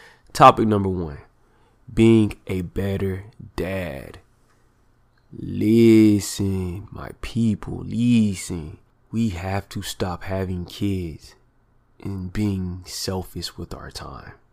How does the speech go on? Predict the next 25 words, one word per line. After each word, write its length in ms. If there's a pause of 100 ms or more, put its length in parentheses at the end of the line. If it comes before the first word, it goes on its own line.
(160)
Because 280
that 220
is 140
what 260
we're 140
doing. 680
We're 160
being 420
very 280
selfish 520
as 120
fathers, 600 (600)
and 180
it's 100
showing 580 (120)
in 180
our 180
kids. 580 (1160)
And 140
I'm 80
not 140
even 180
talking 300
about 220
the 100